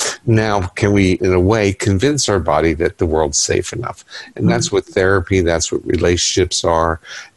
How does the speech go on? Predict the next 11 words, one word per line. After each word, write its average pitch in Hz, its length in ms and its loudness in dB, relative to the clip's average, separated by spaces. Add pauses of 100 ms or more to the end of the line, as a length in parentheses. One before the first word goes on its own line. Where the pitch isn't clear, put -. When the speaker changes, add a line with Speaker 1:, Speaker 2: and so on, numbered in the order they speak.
Speaker 1:
That's 110 300 -2
what 98 180 2
all 95 220 2
the, 98 220 4
the 110 180 0
neural 135 340 4
exercises 80 920 0 (340)
that - 140 0
enable 95 400 2
the 87 100 2
body 80 540 0